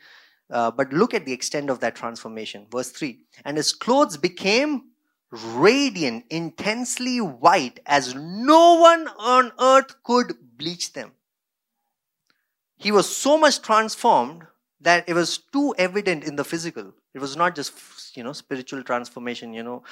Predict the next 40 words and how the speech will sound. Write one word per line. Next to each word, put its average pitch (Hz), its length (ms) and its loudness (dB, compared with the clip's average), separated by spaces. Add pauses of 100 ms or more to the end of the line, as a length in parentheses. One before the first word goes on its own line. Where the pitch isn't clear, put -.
(180)
when 113 160 -16
you 113 80 -12
see 120 180 -12
somebody, 110 380 -10
you 110 100 -12
say, 110 240 -14
"There's 165 220 -16
a 139 60 -10
glow 123 360 -8
on 120 120 -8
your 117 120 -8
face," 113 420 -14
and 104 220 -14
most, 120 320 -12 (400)
most 147 160 -10
of 123 120 -12
the 117 100 -8
time 117 220 -8
it's 110 120 -12
just 120 200 -12
the 123 60 -16
shine 113 320 -10
of 107 80 -12
the 104 80 -10
lights, 98 440 -14 (480)
you 107 80 -18
know. 104 180 -16 (580)
We're 131 60 -14
not 165 160 -6
talking 139 220 -2
about 123 200 -4
that. 113 220 -6
This 170 220 -6
was 127 140 -4
so 233 340 -4
evident 175 640 -6 (1080)
that 117 360 -4 (440)
even 165 200 -10
his 120 220 -12
clothes - 600 -8